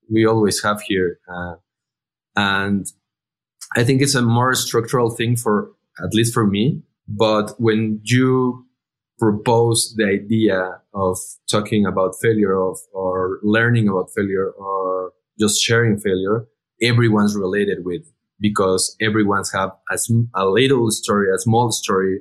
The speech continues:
or a bigger story about how the fear of failure affects them,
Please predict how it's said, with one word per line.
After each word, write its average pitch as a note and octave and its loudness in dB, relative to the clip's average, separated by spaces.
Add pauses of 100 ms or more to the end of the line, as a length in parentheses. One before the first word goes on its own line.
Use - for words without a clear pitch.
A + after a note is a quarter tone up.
(120)
or G2 0
a F#2+ -2
bigger G#2 2
story F#2+ -2 (340)
about F#2+ -2 (140)
how G2+ -2 (500)
the G2+ 2 (100)
fear C#3 2
of - -2
failure G2 0
affects - -6
them, E2 -4